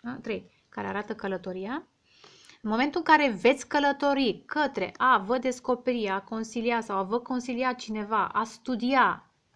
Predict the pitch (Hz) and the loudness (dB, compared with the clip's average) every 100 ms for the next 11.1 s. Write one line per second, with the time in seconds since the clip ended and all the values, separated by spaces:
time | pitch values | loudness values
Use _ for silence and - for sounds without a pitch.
0 | _ _ 190 202 339 - _ _ _ _ | _ _ -8 -6 -8 -12 _ _ _ _
1 | _ _ _ - _ 277 277 302 359 - | _ _ _ -20 _ 6 6 4 0 0
2 | 254 240 269 269 240 220 214 254 - - | 0 2 2 4 2 2 0 -2 -4 0
3 | 196 180 196 185 269 - 269 214 175 - | 2 2 -2 -2 -4 2 2 2 -2 -4
4 | - _ _ - _ - _ _ _ _ | -10 _ _ -20 _ -20 _ _ _ _
5 | - 269 285 277 277 269 240 269 269 277 | -2 4 6 6 2 2 2 2 0 0
6 | 254 247 220 233 247 233 - 202 202 196 | -2 0 0 2 0 -2 -4 -4 -4 -8
7 | 175 170 - - _ _ 202 196 190 190 | -10 -10 -14 -20 _ _ -6 -4 -6 -8
8 | 185 - - - - _ _ _ _ _ | -12 -12 -14 -18 -18 _ _ _ _ _
9 | _ _ _ - - 370 320 302 - 226 | _ _ _ -20 0 0 2 0 0 0
10 | 240 254 233 208 202 185 - 202 190 226 | -2 0 0 2 0 -4 -6 -8 -6 -6